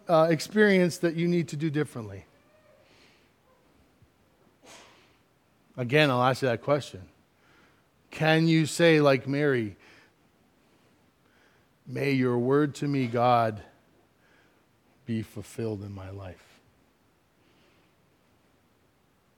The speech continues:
That's hard. Whole lot easier to say and read than it is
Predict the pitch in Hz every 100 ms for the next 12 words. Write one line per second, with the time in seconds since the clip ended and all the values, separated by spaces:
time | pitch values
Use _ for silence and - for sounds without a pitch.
0 | _ _ _ _ _ _ _ _ 127 127
1 | 120 123 131 92 - - _ _ _ _
2 | - - 185 175 170 165 185 151 175 151
3 | 135 180 170 160 147 190 180 151 135 135
4 | 131 143 139 117